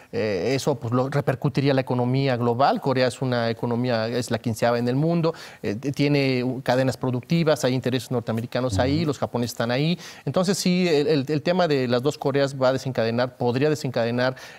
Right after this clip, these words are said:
Speaker 1: eh, una crisis, eh, global.
Speaker 2: ¿Ves rutas de salida para esto? Porque vemos que le van subiendo y subiendo, y de pronto esto de Trump de, "Bueno, no descarto la vía diplomática, pero mantengo la opción de
Speaker 1: Sí.
Speaker 2: guerra,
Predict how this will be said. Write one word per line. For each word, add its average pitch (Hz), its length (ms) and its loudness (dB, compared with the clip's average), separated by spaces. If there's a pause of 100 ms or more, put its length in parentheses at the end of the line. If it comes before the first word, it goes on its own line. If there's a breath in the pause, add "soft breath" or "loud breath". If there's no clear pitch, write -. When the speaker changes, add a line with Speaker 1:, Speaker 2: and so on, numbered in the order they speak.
Speaker 1:
eh, 104 100 -4
una 123 160 0
crisis, 127 460 -2
eh, 117 100 -2
global. 107 460 0
Speaker 2:
¿Ves 185 320 2
rutas 185 360 2
de 127 60 2
salida 131 540 2
para 117 200 0
esto? 127 340 -4
Porque 120 520 0 (380 loud breath)
vemos 160 320 2
que 175 80 0
le 147 100 4
van 135 180 2
subiendo 135 500 2
y - 20 -4
subiendo, 143 560 2
y 131 360 2 (260 soft breath)
de 131 80 0
pronto 165 300 2
esto 160 180 2
de 147 80 2
Trump 156 400 0
de, 127 140 0
"Bueno, 151 360 2
no 131 180 0
descarto 143 360 -2
la 123 80 2
vía 135 80 2
diplomática, 131 680 0
pero 143 300 2
mantengo 123 340 0
la 117 80 0
opción 151 220 0
de 139 60 2
Speaker 1:
Sí. 135 40 2
Speaker 2:
guerra, 160 300 2